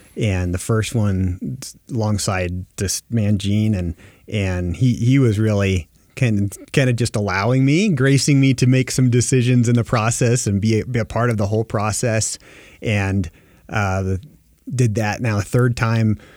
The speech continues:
where I was pretty much the guy, and, and so did a lot of the work myself, but also <laughs> find the need and the kindness to, "Oh no, I need help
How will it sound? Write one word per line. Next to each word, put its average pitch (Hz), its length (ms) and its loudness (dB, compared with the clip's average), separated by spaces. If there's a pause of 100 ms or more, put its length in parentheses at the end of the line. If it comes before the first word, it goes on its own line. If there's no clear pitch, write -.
(220)
where 117 180 2
I 104 100 2
was 120 220 0
pretty 139 220 2
much 139 320 0
the 120 280 2
guy, 123 360 0
and, 92 460 0
and 107 260 2
so 107 240 2
did 110 100 2
a 117 80 2
lot 110 240 2
of 110 100 2
the 107 80 2
work 110 240 0
myself, 107 480 0
but 101 120 -2
also 110 540 2
<laughs> - 0 -
find 131 460 4
the 131 120 4
need 123 500 6
and 113 120 4
the 107 60 0
kindness 117 580 2
to, - 180 -4
"Oh 110 180 -4
no, 95 180 -4
I 107 120 -2
need 101 160 -2
help 95 320 -6